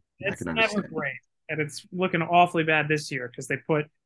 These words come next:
Speaker 2: and I'm the biggest Justin Fields guy. I love Justin Fields, but you,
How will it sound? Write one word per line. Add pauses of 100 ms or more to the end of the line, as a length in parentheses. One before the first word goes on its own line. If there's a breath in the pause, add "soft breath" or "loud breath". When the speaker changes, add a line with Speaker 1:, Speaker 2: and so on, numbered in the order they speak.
(180)
Speaker 2:
and
I'm
the
biggest
Justin
Fields
guy. (240)
I
love
Justin
Fields,
but
you,